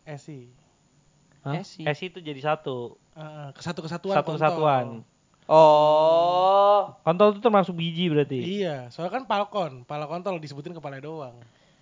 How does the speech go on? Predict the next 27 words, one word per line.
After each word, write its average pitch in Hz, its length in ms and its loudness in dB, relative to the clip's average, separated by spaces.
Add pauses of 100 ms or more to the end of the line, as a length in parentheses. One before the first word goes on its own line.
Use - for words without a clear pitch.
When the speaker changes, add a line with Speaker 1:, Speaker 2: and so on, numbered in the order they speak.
(320)
Speaker 2:
Oke, 151 880 -2 (500)
batangnya 220 480 6
doang 240 460 6
ah. 294 140 0 (600)
Ada 180 200 4
kontol, 175 340 4
ada 226 80 -2
biji 240 680 -4
gitu 254 540 -6
sih 254 260 -4
Speaker 1:
Kok - 60 -8
Speaker 2:
kalau 202 280 2
pemahaman 196 520 0
gua. 240 380 0 (140)
Speaker 1:
Bukannya 165 880 -10 (160)
kontol 165 300 -12
satu 170 160 -12
kesatuan 165 500 -14
ya? 117 140 -18
Speaker 2:
Enggak, 180 320 -10
Kak. - 160 -20
Nggak, 175 160 -6
lu 320 120 -2
gimana 190 260 -6
Ki 139 160 -16
menurut 135 300 -16
lo 127 160 -10